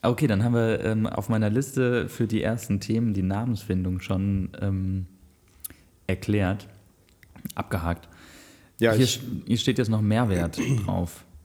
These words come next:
Speaker 2: Der Mehrwert, den
Speaker 1: Ja.
Speaker 2: wir liefern.
Speaker 1: Ja.
Speaker 2: Das
Speaker 1: Nicht mehr Weg, mehr Wert. <laughs>
Speaker 2: Ähm, ja, was für einen Mehrwert liefern wir eigentlich? Äh,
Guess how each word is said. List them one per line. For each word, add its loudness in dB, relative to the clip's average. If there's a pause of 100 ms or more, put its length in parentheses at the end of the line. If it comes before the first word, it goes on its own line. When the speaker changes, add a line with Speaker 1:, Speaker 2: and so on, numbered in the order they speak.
(1120)
Speaker 2:
Der 0
Mehrwert, -2
den 0
Speaker 1:
Ja. 4
Speaker 2:
wir 4
liefern. -4 (360)
Speaker 1:
Ja. -2 (680)
Speaker 2:
Das -6
Speaker 1:
Nicht 2
mehr 2
Weg, 0
mehr -2
Wert. 0
<laughs> -2 (1900)
Speaker 2:
Ähm, 2
ja, 2 (320)
was -6
für -2
einen 2
Mehrwert -2
liefern -4
wir -4
eigentlich? -6
Äh, -4